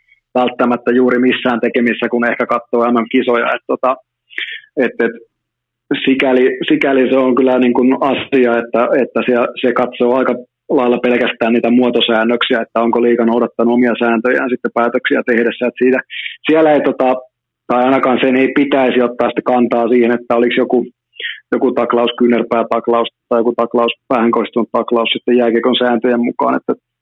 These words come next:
et, et, semmonen, semmonen, tota, kommentti, mikä asia, tai mikä vähän aina, niin kun, kun sinne niitä valituksia tehdään ja he ratkaisee, niin, tota, aina vähän, niin kun,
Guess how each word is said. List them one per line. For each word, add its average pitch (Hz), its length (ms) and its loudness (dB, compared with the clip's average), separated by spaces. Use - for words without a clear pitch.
et, 185 140 -4
et, 123 140 -2
semmonen, 117 320 2
semmonen, 131 420 2
tota, 110 300 0
kommentti, 143 540 2
mikä 135 220 2
asia, 143 220 2
tai 143 200 2
mikä 143 240 2
vähän 143 240 2
aina, 139 200 2
niin 135 120 2
kun, 135 180 0
kun 139 200 2
sinne 135 200 2
niitä 135 320 0
valituksia 139 600 2
tehdään 131 440 2
ja 123 120 2
he 123 60 0
ratkaisee, 127 540 0
niin, 113 200 -2
tota, 113 360 -2
aina 120 280 -8
vähän, 117 300 -6
niin 120 120 -20
kun, 123 140 -14